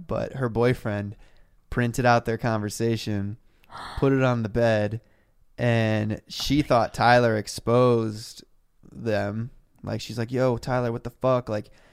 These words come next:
why'd you tell my boyfriend?" And he's like, "What the fuck are you talking about?" And then she sent him a photo. But Pearson made a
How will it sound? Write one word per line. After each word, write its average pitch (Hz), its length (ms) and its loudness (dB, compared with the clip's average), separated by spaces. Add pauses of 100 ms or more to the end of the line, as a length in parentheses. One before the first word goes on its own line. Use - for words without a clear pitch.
(160)
why'd 104 220 -2
you 107 80 -12
tell 117 180 -4
my 101 140 -2
boyfriend?" 117 600 -2
And 110 80 -10
he's 107 160 -10
like, 92 140 -10
"What - 160 -10
the - 60 -12
fuck 147 200 -14
are - 20 -14
you 127 80 -10
talking 120 320 -8
about?" - 160 -10
And 110 80 -8
then 110 80 -8
she 107 120 -12
sent 113 200 -6
him 101 80 -6
a 107 40 -8
photo. - 440 -4 (960)
But - 360 0 (400)
Pearson 190 760 2
made 131 500 4 (120)
a 117 400 -2